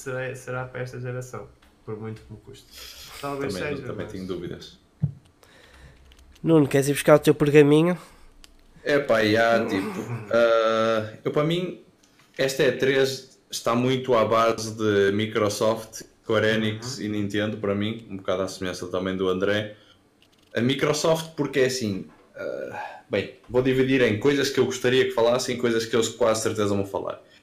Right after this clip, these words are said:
Speaker 2: Eu gostaria que eles falassem da, da próxima geração,
Speaker 3: Hum.
Speaker 2: mas acho que este ano não vamos ver, não vamos ver grande espingarda nesta E três.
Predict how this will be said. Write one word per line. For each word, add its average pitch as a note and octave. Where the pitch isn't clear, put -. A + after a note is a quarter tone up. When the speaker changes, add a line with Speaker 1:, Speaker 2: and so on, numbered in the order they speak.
Speaker 2:
Eu G3+
gostaria C3
que C#3
eles D3+
falassem C#3+
da, C#3
da A#2+
próxima B2
geração, B2
Speaker 3:
Hum. E3
Speaker 2:
mas A#2+
acho -
que A#2+
este A#2
ano A#2+
não A#2
vamos A2+
ver, A2
não A2+
vamos A2+
ver A2
grande G#2+
espingarda G#2+
nesta G#2
E -
três. B2+